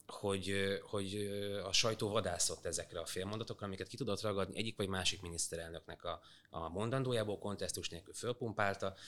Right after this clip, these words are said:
és odaállt a másik elé. „Na, ehhez mit szólsz?” Nekem volt egy ilyen cimborám, egyébként rendszeresen játszott a hat-hetedik kör után azt, hogy „És te ezt hagyod?”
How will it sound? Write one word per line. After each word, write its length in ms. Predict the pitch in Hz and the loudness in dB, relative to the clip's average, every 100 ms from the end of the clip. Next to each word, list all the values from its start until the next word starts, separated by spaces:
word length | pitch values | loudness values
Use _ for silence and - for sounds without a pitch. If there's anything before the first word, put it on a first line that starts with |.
| - - - | -16 -12 -2
és 100 | - | 0
odaállt 400 | - 95 82 80 | 4 6 6 6
a 40 | |
másik 360 | 92 90 - 95 | 6 6 6 6
elé. 140 | 120 | 6
„Na, 140 | 123 131 | 8 6
ehhez 240 | 120 104 | 6 6
mit 160 | 78 78 | 4 0
szólsz?” 380 | - 82 - - | 2 4 2 2
Nekem 300 | 101 - 123 | -2 -2 2
volt 200 | 117 - | 2 0
egy 120 | 92 | -2
ilyen 160 | 95 | -2
cimborám, 360 | 92 101 95 92 | 0 0 -2 -2
egyébként 400 | 98 104 - 95 | 0 0 0 -2
rendszeresen 500 | 92 87 85 82 90 | 0 0 0 2 4
játszott 460 | 87 87 87 87 90 | 4 2 -2 -4 0
a 120 | 90 | 0
hat-hetedik 560 | 95 95 90 87 82 - | 0 0 -2 -4 -6 -6
kör 160 | 95 | -6
után 280 | 87 85 87 | -6 -6 -4
azt, 200 | 113 - | 2 2
hogy 140 | - - | 2 -2
„És 220 | 92 - | 0 0
te 120 | 92 | 0
ezt 180 | 95 - | -2 -2
hagyod?” 340 | - 113 104 | -4 -4 -4